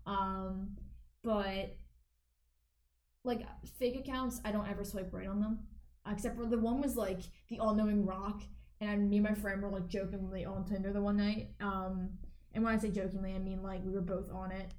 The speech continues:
and we were just, like, swiping at the same time, like, "Oh, let's see what guys pop up on yours or what guys pop up on mine. Like, let's compare and see, like, oh, do we think he's cute? Yes, no, whatever goes on," 'cause that's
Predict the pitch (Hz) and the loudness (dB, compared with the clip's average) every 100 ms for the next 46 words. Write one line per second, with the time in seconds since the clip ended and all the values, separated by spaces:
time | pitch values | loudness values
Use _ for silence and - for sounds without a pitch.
0 | - 190 185 190 185 175 - 175 - 175 | -8 -4 -2 -2 -2 -2 -4 -6 -4 -2
1 | 180 185 180 190 175 175 175 175 180 185 | 0 0 -2 -2 0 2 2 2 0 0
2 | 180 180 175 - - - - - 254 240 | 2 0 -2 -8 -16 -20 -8 0 2 2
3 | 240 254 247 226 226 226 240 220 220 226 | 0 -2 -2 0 0 0 -2 0 2 2
4 | 247 233 208 208 202 202 208 214 214 220 | 2 0 0 -2 -2 -2 0 2 2 2
5 | 208 202 190 190 - 190 - 220 208 208 | 2 0 -2 -4 -4 -4 -2 0 2 2
6 | 202 190 190 180 190 185 185 196 240 202 | 2 2 0 -2 -4 -4 -4 -4 -2 -2
7 | 202 202 208 208 208 - 214 233 - 214 | -2 0 0 -2 -4 -6 -6 -4 -2 -2
8 | 220 - 208 220 233 233 - - - 226 | -2 -2 -2 -2 -2 -6 -8 -10 -8 -4
9 | 214 208 208 208 208 - 208 196 | -2 0 0 -2 -2 -4 -2 -2